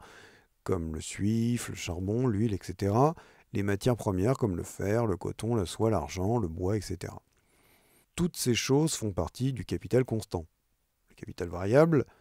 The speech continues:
est celui qui est représenté par le salaire, c'est-à-dire par le prix de la force de travail.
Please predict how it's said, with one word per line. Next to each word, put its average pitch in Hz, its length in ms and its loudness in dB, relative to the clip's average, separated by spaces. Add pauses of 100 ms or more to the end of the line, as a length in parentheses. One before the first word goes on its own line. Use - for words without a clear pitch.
(360)
est 95 60 -6
celui 120 360 2
qui 104 220 0
est 95 60 6
représenté 104 1000 2
par 123 480 2
le 113 220 4
salaire, 95 560 0
c'est-à-dire 120 480 2 (400)
par 127 160 6
le 104 100 4
prix 147 220 -2
de 135 80 2
la 101 80 6
force 120 180 2
de 113 80 2
travail. 90 420 -4